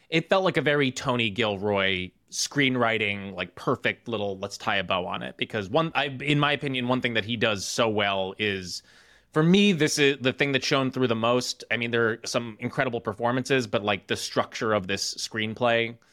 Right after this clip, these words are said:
uh, is so well constructed, and just, like, knowing where every character is coming from, knowing all of the different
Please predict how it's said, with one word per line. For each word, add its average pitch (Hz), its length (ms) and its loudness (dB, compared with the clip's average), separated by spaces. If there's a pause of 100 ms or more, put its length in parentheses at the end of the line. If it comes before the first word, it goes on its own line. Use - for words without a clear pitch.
(340)
uh, 98 280 0
is 95 500 -2
so 113 680 0
well 107 280 2
constructed, 107 680 -2
and 95 160 -4
just, 92 220 -6
like, 101 220 -4
knowing 113 400 0
where 104 160 2
every 131 320 0
character 117 500 0
is 95 140 -4
coming 156 260 -4
from, 135 300 0
knowing 135 280 2
all 127 280 4
of 117 80 -2
the 123 80 2
different 120 480 -2